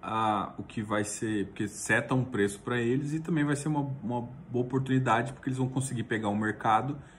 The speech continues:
e entregar mais valores. Vocês lembram, o momento que eles, que a R B R teve maior sucesso, e a maior dos fofs teve maior sucesso, foi justamente porque ele pegou ativos no começo do ano, com um patamar muito baixo, até abril ali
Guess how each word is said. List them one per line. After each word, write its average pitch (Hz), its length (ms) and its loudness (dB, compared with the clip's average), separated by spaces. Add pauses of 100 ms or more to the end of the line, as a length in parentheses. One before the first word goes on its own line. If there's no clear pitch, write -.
(180)
e 117 180 -6
entregar 120 340 2
mais 113 180 0
valores. 98 580 0
Vocês 131 480 2
lembram, 113 540 0 (760)
o 120 60 -2
momento 139 360 4
que 139 120 0
eles, 120 360 2
que - 80 -8
a 110 60 6
R 110 120 2
B 113 100 -2
R 101 240 2 (260)
teve 104 300 -2 (120)
maior 110 480 4
sucesso, 127 680 -2
e 98 80 0
a 95 40 -2
maior 98 200 0
dos - 180 -10
fofs 131 460 0
teve 98 180 -2
maior 101 260 -2
sucesso, 135 420 -4
foi 117 100 -2
justamente 131 500 0
porque 135 240 -2
ele 117 100 2
pegou 123 360 0
ativos 110 500 -4 (480)
no 123 80 -2
começo 117 500 2
do 208 140 2
ano, 170 380 2 (480)
com 113 140 -4
um 107 40 0
patamar 101 480 0
muito 104 320 0
baixo, 143 460 4
até 95 160 -6
abril 98 560 -2
ali 98 340 -4